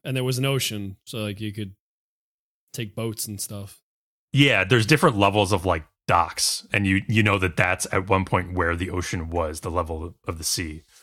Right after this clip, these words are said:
Speaker 2: Um, but it seemed like the primary way people got from settlement to settlement was climbing on the exterior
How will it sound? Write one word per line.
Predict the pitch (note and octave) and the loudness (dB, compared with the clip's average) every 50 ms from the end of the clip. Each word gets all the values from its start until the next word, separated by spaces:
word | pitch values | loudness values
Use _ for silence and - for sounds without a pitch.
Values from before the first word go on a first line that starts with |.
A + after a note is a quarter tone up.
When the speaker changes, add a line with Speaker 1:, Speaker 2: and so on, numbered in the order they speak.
| _ _ _ _ _ - _ _ _ _ _ _ - | _ _ _ _ _ -20 _ _ _ _ _ _ 0
Speaker 2:
Um, | G2+ F#2+ F2+ E2+ E2+ E2 E2+ E2 D#2+ - - | 2 4 4 4 4 2 0 -2 -6 -8 -4
but | - G#2 A#2+ | 0 0 0
it | A#2+ - | 2 2
seemed | - C#3+ C#3+ C#3+ | 4 4 6 6
like | C#3 B2 - | 6 4 2
the | B2+ | 0
primary | - - - G#2+ G#2 G#2 G#2 G2+ G2 | 0 2 2 2 4 4 4 4 4
way | F#2+ F#2 F2+ | 2 2 0
people | - A2 F2+ F#2+ | 0 0 0 0
got | F2 F2+ F2 F2+ | 0 0 -2 -2
from | F2+ F#2+ F2 | -2 -4 -4
settlement | - - - F#2 F2 F#2 F2 D#2+ | -2 -2 0 0 0 0 0 -2
to | G2 F2+ | -4 -2
settlement | - G2+ F#2 F2+ F2 E2+ F2 F2 | -2 0 0 0 -2 -4 -4 -6
was | E2+ D#2+ - | -6 -6 -6
climbing | - - - - G#2+ G2+ A2 A2 G#2+ G#2 | -6 -6 -4 0 0 2 2 2 0 0
on | G2+ F#2 G2 | -2 -2 -2
the | G2+ G2 | -2 -2
exterior | F#2+ - - - - - - E3+ D#3+ D#3+ D#3+ C#3 G#2+ G2 F#2+ F2+ F2 F#2 | -2 0 0 0 0 2 2 2 2 4 2 2 2 2 0 0 -2 -4